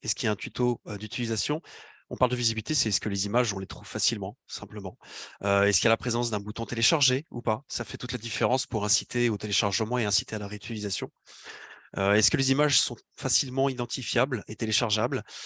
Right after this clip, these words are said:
Est-ce que les licences sont claires, euh, et faciles à trouver sur la plateforme ?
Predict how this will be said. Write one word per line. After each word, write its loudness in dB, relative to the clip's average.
Est-ce 0
que 4
les 4
licences 0
sont 0
claires, 2
euh, 0
et 0
faciles 4
à 6
trouver -2
sur 0
la 2
plateforme ? -6